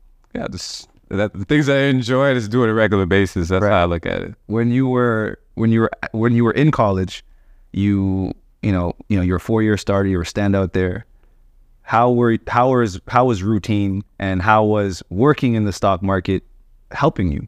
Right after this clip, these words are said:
Speaker 2: Because it kind of planted a seed for what you're doing now. So, you know, how,
Speaker 1: Yeah.
Speaker 2: how do you think all of, all of those experiences helped you now?
Speaker 1: Um, I'd say it, it gave me a base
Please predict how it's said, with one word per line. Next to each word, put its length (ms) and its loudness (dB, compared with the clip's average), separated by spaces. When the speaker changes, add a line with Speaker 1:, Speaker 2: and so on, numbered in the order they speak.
Speaker 2:
Because 400 -2
it 120 -2
kind 200 2
of 80 0
planted 360 0
a 40 2
seed 280 0
for 80 -2
what 140 0
you're 120 2
doing 300 0
now. 340 -4
So, 380 -2
you 80 -2
know, 100 0
how, 240 2
Speaker 1:
Yeah. 120 -2
Speaker 2:
how 200 0
do 80 4
you 140 2
think 320 -2
all 220 2
of, 200 -2
all 160 2
of 80 0
those 120 0
experiences 880 -4
helped 220 -4
you 60 0
now? 220 -2
Speaker 1:
Um, 500 -2
I'd 140 2
say 120 0
it, 80 0
it 220 2
gave 180 2
me 100 2
a 60 0
base 420 0